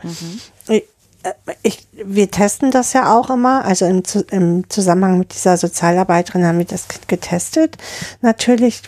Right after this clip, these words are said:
Speaker 2: was so Entwicklungsverzögerung angeht, wo können wir überhaupt
Speaker 1: Mhm.
Speaker 2: ansetzen, was braucht das Kind hier jetzt?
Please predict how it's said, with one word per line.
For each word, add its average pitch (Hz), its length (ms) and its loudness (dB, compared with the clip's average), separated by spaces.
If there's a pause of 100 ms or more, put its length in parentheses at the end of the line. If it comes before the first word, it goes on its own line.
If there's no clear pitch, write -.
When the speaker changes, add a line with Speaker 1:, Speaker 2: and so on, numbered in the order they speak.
Speaker 2:
was 185 240 0
so 185 80 4
Entwicklungsverzögerung 170 1300 0
angeht, 175 420 -2
wo 175 100 0
können 190 240 0
wir 180 80 0
überhaupt 180 420 0
Speaker 1:
Mhm. 165 40 4
Speaker 2:
ansetzen, 170 640 0
was 175 120 0
braucht - 340 -6
das - 140 -6
Kind 156 260 -4
hier 165 160 -6
jetzt? - 320 -8